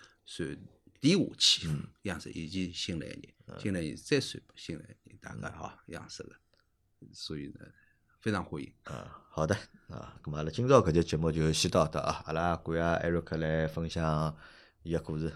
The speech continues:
Speaker 2: 咁啊，还希望广大的听众朋友们，如果㑚有啥故事闲话，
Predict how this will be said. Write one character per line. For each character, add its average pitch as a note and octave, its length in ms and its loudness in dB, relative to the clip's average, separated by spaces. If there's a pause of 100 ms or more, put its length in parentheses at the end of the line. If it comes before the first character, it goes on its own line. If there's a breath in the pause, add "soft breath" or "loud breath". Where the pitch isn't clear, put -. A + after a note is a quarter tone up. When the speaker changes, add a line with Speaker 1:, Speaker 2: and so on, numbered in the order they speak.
(320)
Speaker 2:
咁 C#2+ 100 -6
啊， B1 80 -6
还 D#2 160 0
希 - 200 -2
望 E2 280 4
广 D#2 240 -2
大 F2 180 2
的 E2+ 240 4
听 F2 180 -4
众 F2 120 -2
朋 D#2 180 0
友 E2 80 2
们， E2 140 0
如 D#2 80 0
果 D#2+ 140 -6
㑚 E2 160 0
有 E2 60 2
啥 E2 180 -2
故 D#2 220 -6
事 D#2+ 80 -2
闲 E2 180 4
话， D#2 220 -2